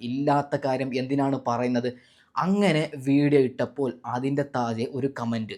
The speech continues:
ഞാനിപ്പോൾ വായിച്ചുതരാം. ഓക്കെ, "ഹായ് ബ്രോ, ഞാൻ രേണു സുധിയുടെ കുടുംബക്കാരിയാണ്. ബ്രോ, രേണു സുധിയെക്കുറിച്ച് ഇല്ലാത്ത കാര്യമൊക്കെ വീഡിയോ ചെയ്തത് ഇവരാണ്. രേണു സുധിയെ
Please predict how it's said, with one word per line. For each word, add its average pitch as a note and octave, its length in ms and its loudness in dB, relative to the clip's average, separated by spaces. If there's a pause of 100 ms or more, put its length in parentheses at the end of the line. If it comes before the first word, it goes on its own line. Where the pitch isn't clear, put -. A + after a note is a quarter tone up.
(100)
ഞാനിപ്പോൾ B2 340 -2
വായിച്ചുതരാം. G#2+ 460 -8
ഓക്കെ, C#3 200 -6 (800)
"ഹായ് C#3 320 2
ബ്രോ, C3+ 200 2 (180)
ഞാൻ C3 300 0 (120)
രേണു C3 360 2
സുധിയുടെ B2+ 460 0
കുടുംബക്കാരിയാണ്. A#2+ 920 0 (220)
ബ്രോ, B2+ 240 2 (420)
രേണു C3+ 340 2
സുധിയെക്കുറിച്ച് C3+ 760 2 (160)
ഇല്ലാത്ത C3+ 600 0 (160)
കാര്യമൊക്കെ B2 640 0 (160)
വീഡിയോ B2+ 500 2
ചെയ്തത് B2+ 500 0 (340)
ഇവരാണ്. B2 560 2 (420)
രേണു C3+ 380 2
സുധിയെ C3 400 2